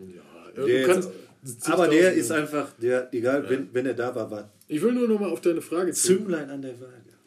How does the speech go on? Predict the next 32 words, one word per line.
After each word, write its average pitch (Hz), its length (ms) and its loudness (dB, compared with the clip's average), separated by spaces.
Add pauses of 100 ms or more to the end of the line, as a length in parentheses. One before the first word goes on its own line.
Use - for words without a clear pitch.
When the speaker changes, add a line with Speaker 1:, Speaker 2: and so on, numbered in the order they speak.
Speaker 1:
Ne? 131 220 -6 (240)
Denn 117 180 -6
du 120 160 -4
hast 139 220 -8
jetzt 120 260 -6
Promi 165 380 0
aufgeschrieben, 98 560 -14
du 101 60 -12
hast 110 100 -10
jetzt 117 180 -8
nicht 117 200 -10
Promi-Fußballer. 113 840 -10
Speaker 2:
Ja, 92 80 -10
Promi. 92 280 -12 (200)
Speaker 1:
Also 113 160 -6 (100)
Speaker 2:
Ja, 202 140 -8
für 170 120 -8 (180)
Speaker 1:
für 202 100 -2
Speaker 2:
mich 175 120 8
Speaker 1:
dich, 226 80 4 (340)
Speaker 2:
auch, 151 40 -18
Speaker 1:
für - 80 -4
Speaker 2:
nee, 180 60 0
Speaker 1:
dich 190 260 -4
ist 185 200 -2
Speaker 2:
ist, 190 60 -6
ist 175 60 -2
Speaker 1:
der 175 120 0
Speaker 2:
doch - 40 -2
der 143 120 -2
Profi. 123 260 -6
Speaker 1:
Genau. - 280 -4